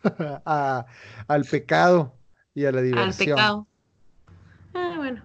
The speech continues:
Speaker 2: pues mínimo te divertiste.
Speaker 1: Esperamos que sea divertido.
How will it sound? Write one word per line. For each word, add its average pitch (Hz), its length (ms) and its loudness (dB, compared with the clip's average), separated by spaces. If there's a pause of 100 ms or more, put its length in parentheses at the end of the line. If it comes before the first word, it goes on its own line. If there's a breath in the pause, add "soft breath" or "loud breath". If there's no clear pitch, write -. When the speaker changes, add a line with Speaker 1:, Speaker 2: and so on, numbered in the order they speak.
(140)
Speaker 2:
pues 214 100 -6
mínimo 220 320 -2
te 185 80 -8
divertiste. 170 560 -8 (920)
Speaker 1:
Esperamos 147 600 0
que - 80 -12
sea 135 140 -4
divertido. 107 580 -4